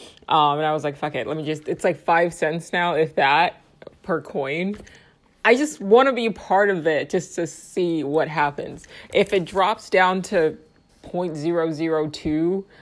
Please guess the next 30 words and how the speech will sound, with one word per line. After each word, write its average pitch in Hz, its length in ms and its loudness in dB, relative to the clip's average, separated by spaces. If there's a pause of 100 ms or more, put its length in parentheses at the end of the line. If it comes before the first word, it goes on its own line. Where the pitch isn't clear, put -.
(160)
or 190 160 2
whatever, 196 580 0
okay, 147 260 -6
fine. 127 480 -6 (500)
But 185 320 2
I 202 140 6
have 190 260 -4
spent 226 560 -2
more 190 460 0 (920)
<laughs> - 840 -14
to - 160 -6
be 196 260 -6
entertained, 190 1000 -2 (180)
to - 80 -8
be 214 140 2
less 202 340 4
entertained 160 1000 -2
than 147 140 0
I'm 147 360 -2
being 156 360 -4
entertained 147 760 -6
by 131 180 -2
Doge 139 540 -4
right 127 260 -6
now. 135 240 0
So, 139 400 -6 (640)
fuck - 300 2
it. - 240 -4
And 277 420 4
look, - 320 4